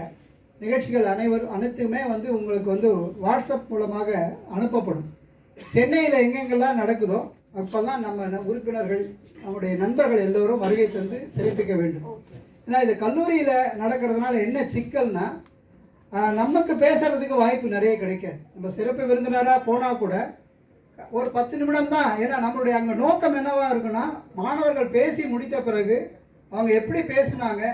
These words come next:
அதுல என்ன நிறை, என்ன குறை, இது எப்படி பேசியிருந்தா அவங்க சிறப்பா இருக்கும். ஏன்னா அவங்களை உற்சாகப்படுத்துவதற்காக தான் நம்ம வந்து நிகழ்ச்சியை நடத்துறோம்.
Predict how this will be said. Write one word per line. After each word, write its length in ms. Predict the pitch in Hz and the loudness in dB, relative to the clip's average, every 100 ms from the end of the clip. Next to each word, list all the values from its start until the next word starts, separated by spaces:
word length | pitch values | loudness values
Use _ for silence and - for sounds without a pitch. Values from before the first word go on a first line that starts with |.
| - | -6
அதுல 300 | - 208 233 | -4 0 4
என்ன 280 | 220 269 302 | 2 2 -2
நிறை, 520 | 226 247 285 262 - - | 0 2 2 0 -8 -6
என்ன 260 | 202 269 269 | -4 -2 0
குறை, 500 | 233 226 247 - - | 4 4 4 0 -2
இது 120 | 208 | 0
எப்படி 220 | 220 277 | 0 -6
பேசியிருந்தா 460 | - 247 277 277 262 | -4 -4 -4 -6 -4
அவங்க 400 | 254 220 190 220 | -4 -2 -2 0
சிறப்பா 320 | 240 254 240 | 0 2 2
இருக்கும். 360 | 196 220 226 - - - - - | 2 -4 -8 -10 -20 -20 -20 -6
ஏன்னா 160 | 277 294 | -2 0
அவங்களை 260 | 262 320 330 | 2 4 4
உற்சாகப்படுத்துவதற்காக 1160 | 285 247 330 339 302 269 269 254 247 240 240 240 | 2 2 6 6 6 2 2 0 0 2 2 2
தான் 100 | 269 | 0
நம்ம 200 | 240 220 | -2 -4
வந்து 200 | 220 226 | -4 -4
நிகழ்ச்சியை 480 | 202 220 - 220 190 | -2 -4 -2 -4 -2
நடத்துறோம். 380 | 208 226 165 | -4 -6 -10